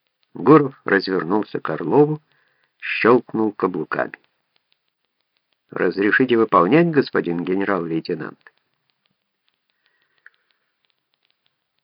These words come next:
Гуров встретил женщин и Станислава в халате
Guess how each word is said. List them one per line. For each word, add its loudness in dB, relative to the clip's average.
Гуров 4
встретил 4
женщин 2
и -2
Станислава 2
в -8
халате 2